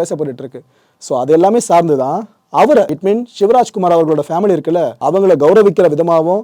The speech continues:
புனித் ராஜ்குமாரோட இந்த மறைவு சார்ந்து தமிழ் இண்டஸ்ட்ரி இந்த பக்கம் இருந்து அஞ்சலியை பதிவு பண்ற விதமாவும் தான் இந்த ஈவெண்ட்ல புனித் ராஜ்குமார் அவர்கள் முகமும் இடம் பிடிச்சது, மௌன அஞ்சலி செலுத்தப்பட்டுச்சு. கேப்டன் அவர்களோட இந்த இறுதிச் சடங்கு நிகழ்வு நடந்துச்சு பாத்தீங்களா, இறுதி ஊர்வலம்லாம் தொடர்ந்து, அந்த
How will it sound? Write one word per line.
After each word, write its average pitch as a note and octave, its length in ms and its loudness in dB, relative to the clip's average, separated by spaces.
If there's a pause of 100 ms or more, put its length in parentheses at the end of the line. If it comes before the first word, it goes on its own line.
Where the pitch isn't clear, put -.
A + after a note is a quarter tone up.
புனித் G#3+ 320 -2
ராஜ்குமாரோட E3 640 2
இந்த D3+ 80 -2 (100)
மறைவு G3 320 2
சார்ந்து C#3+ 260 -4 (160)
தமிழ் A3+ 280 2
இண்டஸ்ட்ரி F#3+ 380 -2 (260)
இந்த A#3 100 0 (100)
பக்கம் G3 180 0
இருந்து G3+ 160 0
அஞ்சலியை F#3 380 0
பதிவு G#3 240 0
பண்ற E3 220 0
விதமாவும் D#3 380 -2
தான் F3+ 140 2 (440)
இந்த G#3+ 240 2 (120)
ஈவெண்ட்ல C#3+ 340 -2 (420)
புனித் G#3 280 -4
ராஜ்குமார் E3+ 340 -2
அவர்கள் C#3 220 -2
முகமும் F3+ 280 0
இடம் E3+ 160 0
பிடிச்சது, E3 300 -2 (240)
மௌன F#3 220 -2
அஞ்சலி D#3 260 -4
செலுத்தப்பட்டுச்சு. B2 500 -8 (140)
கேப்டன் G3 400 2
அவர்களோட D#3 380 2 (680)
இந்த B2+ 120 -2 (120)
இறுதிச் B3 260 2
சடங்கு E3+ 220 0
நிகழ்வு F3+ 260 2
நடந்துச்சு C#3+ 280 -4
பாத்தீங்களா, C3+ 280 -2 (200)
இறுதி F#3+ 240 2
ஊர்வலம்லாம் E3 420 0
தொடர்ந்து, C3 280 -4 (760)
அந்த F#3 240 2